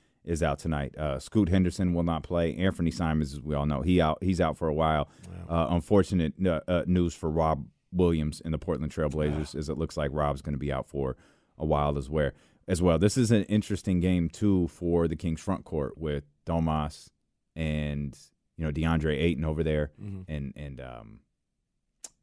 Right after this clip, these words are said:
Speaker 1: Jeremy Grant.
Speaker 2: Mm-hmm.
Speaker 1: Uh, those, those, that's a,
Speaker 2: I
Speaker 1: that's an
Speaker 2: think
Speaker 1: interesting front court. I haven't spent a ton of time watching Portland yet, uh,
Speaker 2: Yeah.
Speaker 1: this year.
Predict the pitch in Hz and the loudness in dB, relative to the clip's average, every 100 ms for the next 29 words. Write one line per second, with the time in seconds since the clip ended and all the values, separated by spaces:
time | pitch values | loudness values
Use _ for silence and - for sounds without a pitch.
0 | - 104 87 82 80 69 - _ 101 101 | -4 2 2 2 -2 -6 -10 _ -12 -10
1 | 95 _ _ - 69 64 53 80 78 76 | -12 _ _ -16 -14 -12 -10 -4 -4 -4
2 | - - 76 73 - - 76 78 80 67 | -10 -8 -6 -6 -8 -10 -6 -4 -2 -2
3 | 64 _ _ _ _ _ _ _ _ _ | -4 _ _ _ _ _ _ _ _ _
4 | _ _ _ _ 113 147 170 160 160 147 | _ _ _ _ 4 6 8 6 4 0
5 | - 139 - 127 - 95 85 107 127 117 | 0 -2 2 2 2 2 4 6 4 4
6 | 101 120 107 90 107 98 104 92 85 82 | 0 0 0 2 0 0 0 0 2 -2
7 | - 80 - 78 60 76 73 69 64 _ | -2 -8 -6 -6 -4 -6 -6 -6 -8 _
8 | _ _ 67 65 60 64 67 73 - 73 | _ _ -16 -14 -12 -14 -10 -10 -8 -10
9 | 62 58 | -10 -14